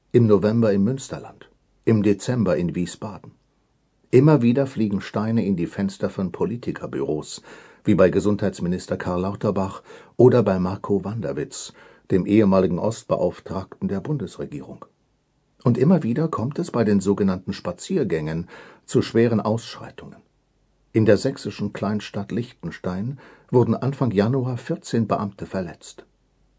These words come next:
Protestteilnehmer versuchten, einem Polizisten die Waffe zu entreißen. Ein weiterer wurde gebissen. Der Strom solcher Nachrichten wirft Fragen auf. Sind die Menschen nur Corona-müde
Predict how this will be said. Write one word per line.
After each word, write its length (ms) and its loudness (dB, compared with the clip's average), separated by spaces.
Protestteilnehmer 880 2
versuchten, 800 -2
einem 240 6
Polizisten 640 0
die 140 -2
Waffe 240 -6
zu 120 -6
entreißen. 640 -8
Ein 200 4
weiterer 440 -2
wurde 220 -4
gebissen. 460 -12
Der 140 4
Strom 400 2
solcher 300 0
Nachrichten 580 -4
wirft 280 -6
Fragen 380 -12
auf. 320 -16
Sind 280 0
die 80 2
Menschen 480 -2
nur 240 0
Corona-müde 1080 -2